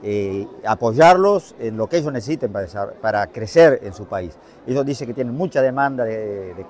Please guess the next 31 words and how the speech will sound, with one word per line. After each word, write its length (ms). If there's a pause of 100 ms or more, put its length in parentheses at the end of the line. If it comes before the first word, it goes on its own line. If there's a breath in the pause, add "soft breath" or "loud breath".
de 220
ovinos 460 (260 loud breath)
y 80
no 160
tienen 300
la 80
producción 420
suficiente 520
para 160
abastecerla. 520 (640 loud breath)
Ahí 220
entramos 440
nosotros 460
a, 140
a 160
ofrecer 580 (200)
genética, 600 (580 loud breath)
que 300
es 140
una 160
de 60
las 120
grandes 260
patas 360
que, 480
que 80
tenemos. 380 (520 loud breath)
Una 160
muy 200
buena 260
genética 480